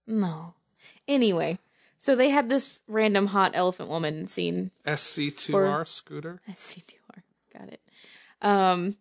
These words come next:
Speaker 2: That's not
Speaker 1: that's
Speaker 2: how that would work. Never
Speaker 1: No.
Speaker 2: mind. That would be
Speaker 1: Mm.
Speaker 2: Skatoor.
Speaker 1: Skatoor. <laughs>
Speaker 2: Skatoor, I hardly know her.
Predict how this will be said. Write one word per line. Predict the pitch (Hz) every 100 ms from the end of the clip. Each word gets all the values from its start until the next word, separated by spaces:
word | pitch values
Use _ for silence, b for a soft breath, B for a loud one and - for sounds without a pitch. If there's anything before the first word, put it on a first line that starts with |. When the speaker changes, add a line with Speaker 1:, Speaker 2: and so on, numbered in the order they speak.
| -
Speaker 2:
That's | 127 -
not | 127
Speaker 1:
that's | 131
Speaker 2:
how | 113
that | 110 110
would | 107
work. | 107 107 -
Never | 214 160
Speaker 1:
No. | 190
Speaker 2:
mind. | 208 - _ _ _ _ _ _ _ _ _ _ _ _ _ _ _
That | -
would | -
be | 127
Speaker 1:
Mm. | -
Speaker 2:
Skatoor. | - 139 123 113 110 _
Speaker 1:
Skatoor. | - 202 196 190 214 - _
<laughs> | _ -
Speaker 2:
Skatoor, | 415 571 - 480 185 123
I | 127
hardly | 208 113
know | 147 233
her. | 117